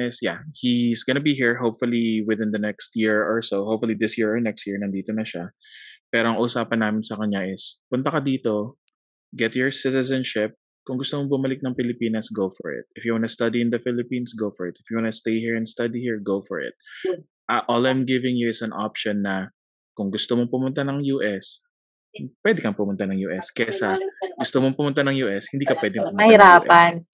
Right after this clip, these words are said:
Speaker 2: Mahirapan.
Speaker 1: So, yun lang, yun ang usapan namin. And same thing with the mom na punta ka, puntay mo lang siya dito. Kunin yung citizenship niya.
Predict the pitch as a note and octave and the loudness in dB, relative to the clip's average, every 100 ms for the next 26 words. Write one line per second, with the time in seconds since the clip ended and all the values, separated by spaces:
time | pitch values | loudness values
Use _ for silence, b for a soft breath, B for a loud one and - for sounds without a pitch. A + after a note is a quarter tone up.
0 | - F#3 F#3 F#3 F3 D#3 - D3+ D#3+ - | -18 -8 -2 2 4 2 0 -6 -6 -8
1 | - - A2+ A#2 A#2+ B2 B2 A#2+ A2 A2 | -8 -2 0 2 2 2 0 0 0 0
2 | G2+ G#2 F#2+ F#2 F#2 A2 C3 D3+ C#3 A#2+ | -2 -2 -4 -6 -4 -4 -2 -2 -2 -2
3 | F#2+ E2+ E2 F2 F#2+ F2+ F2 _ _ _ | -2 -4 -8 -8 -6 -8 -12 _ _ _
4 | _ _ - A2 A2+ C3+ - _ D#3 D#3+ | _ _ -6 -2 -2 -4 -6 _ -4 0
5 | D#3+ D3+ D3 C#3 A#2+ A2+ F2+ F2+ _ _ | 0 0 -2 -4 -4 -4 -6 -8 _ _
6 | _ - A#2 A#2+ B2 B2+ A#2 A#2 A#2 A#2+ | _ -2 0 2 0 -2 -2 -4 -4 -4
7 | A#2+ G#2+ G#2 | -2 -2 -4